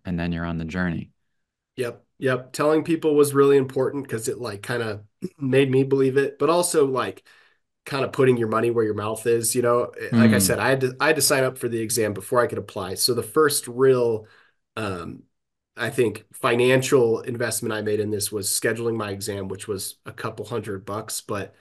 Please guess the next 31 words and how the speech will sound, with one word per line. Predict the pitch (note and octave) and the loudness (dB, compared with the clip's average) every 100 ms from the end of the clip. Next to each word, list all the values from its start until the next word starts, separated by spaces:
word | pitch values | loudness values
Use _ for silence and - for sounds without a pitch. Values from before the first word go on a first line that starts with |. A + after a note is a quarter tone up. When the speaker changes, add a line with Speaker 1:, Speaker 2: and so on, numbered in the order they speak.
| _ _ - | _ _ 0
Speaker 2:
like, | C3+ A#2+ - | 0 2 2
you | D#3 | 2
know, | A2 F2+ | 2 0
I, | C3+ | -2
I | D3 | 2
remember | D3+ D3 D#3 D3+ | 4 6 4 6
the, | C#3 C3+ | 4 4
like, | B2+ A#2 - - _ _ _ _ - | 4 0 -4 -20 _ _ _ _ -4
hovering | C#3+ D3 D3+ C#3 | 0 2 4 4
over | C3+ C3 | 4 4
the | B2 | 4
Speaker 1:
<laughs> | - | 2
Speaker 2:
proceed | C3+ - D3 C3 | -2 0 0 -2
to | |
checkout | A2+ D3+ C3 B2 G#2+ G#2 | -2 0 2 2 -2 -2
button, | A2+ G#2 A2 | -4 -4 -2
right? | A2 A#2+ C3 | 0 2 2
And | B2+ | 0
being | A#2+ A#2 | -2 2
like, | A2+ C#3+ | 2 4
Speaker 1:
It's | |
enough | C3+ C3+ | 6 4
Speaker 2:
"This | D#3+ | 8
Speaker 1:
to | |
Speaker 2:
is | |
Speaker 1:
make | F#3 - | 8 8
Speaker 2:
it." | |
Speaker 1:
it | A#2 | 6
Speaker 2:
Like, | |
Speaker 1:
real. | A2+ B2+ A2+ - - | 4 4 2 0 0
<laughs> | C#3+ | 0